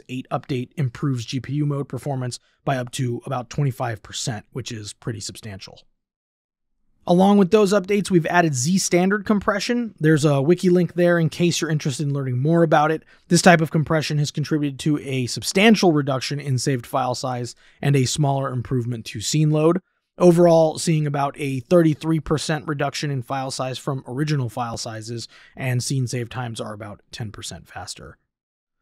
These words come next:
On this slide, we also have camera refractor updates. This is more a back-end code update to the camera keyframing system. Customer-wise, in the short term, it's just going to give them expanded use of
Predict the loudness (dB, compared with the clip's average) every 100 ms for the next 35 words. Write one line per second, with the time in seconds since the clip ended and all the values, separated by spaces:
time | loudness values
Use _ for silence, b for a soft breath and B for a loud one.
0 | _ 4 6 6 4 0 0 2 2 4
1 | 4 2 0 0 2 2 0 -2 -6 -6
2 | -6 -6 -4 -4 -6 -8 B B 2 6
3 | 8 8 6 2 -2 -2 0 -2 -2 -2
4 | -2 -2 0 0 0 -6 -6 -4 -4 -4
5 | -4 -4 0 0 -2 -4 -6 -4 -6 b
6 | b b b 2 4 2 4 4 4 2
7 | 2 2 2 0 -2 0 0 0 -2 -6
8 | -4 -4 -2 -2 -2 -4 -6 -6 -8 -8
9 | -8 -4 0 2 2 0 -2 0 -4 -6